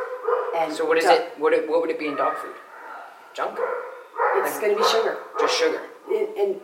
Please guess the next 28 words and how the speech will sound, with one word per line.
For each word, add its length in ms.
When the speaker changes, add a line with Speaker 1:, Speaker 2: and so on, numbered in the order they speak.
Speaker 1:
so 260
our 140
dogs 320
are 80
eating, 340
sugar 360
is 140
very 300
inflammatory. 760
So 200
we 100
wonder 300
why 160
they're 200
itchy, 240
why 140
Speaker 2:
Right. 80
Speaker 1:
they're 240
arthritic, 640
why 140
they 140
can't 380
think, 260
why 160
they're 100
hyperactive, 680
why 200
they, 140